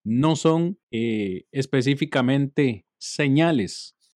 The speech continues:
porque no tenemos señales claras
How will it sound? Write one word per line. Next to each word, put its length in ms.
porque 280
no 200
tenemos 500
señales 1000
claras 680